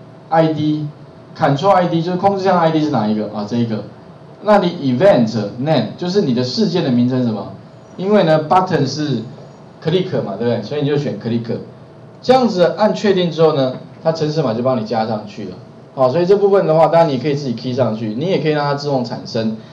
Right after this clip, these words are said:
直接在 update panel 里面去找，按确定就可以了哈。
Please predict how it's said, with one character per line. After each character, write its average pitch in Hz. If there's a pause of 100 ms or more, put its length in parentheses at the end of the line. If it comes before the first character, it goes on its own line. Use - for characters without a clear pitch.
(140)
直 165
接 208
在 175 (400)
update 185
panel 180
里 117
面 135
去 127
找， 98
按 139
确 131
定 117
就 110
可 107
以 95
了 92 (120)
哈。 101